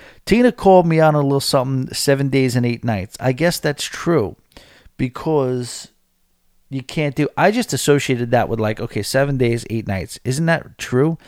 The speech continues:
If you leave first thing in the morning on something,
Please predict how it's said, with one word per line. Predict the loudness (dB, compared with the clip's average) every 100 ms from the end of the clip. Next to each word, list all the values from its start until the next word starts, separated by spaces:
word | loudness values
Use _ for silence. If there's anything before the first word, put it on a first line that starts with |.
| -20 -12 -8
If | -2
you | 0 2
leave | 2 0 -2 -6 -12 _ _ _ _ _ _ _ _ _ _ _ _ _ _ -20
first | -2 2 2 2
thing | 0
in | 2
the | 2
morning | 4 4 0 -6 _ _ _ _ _ _ _ _ _ _ _ _ _ _ _ _ _ _ _ 0
on | 0
something, | 2 0 2 -2 -2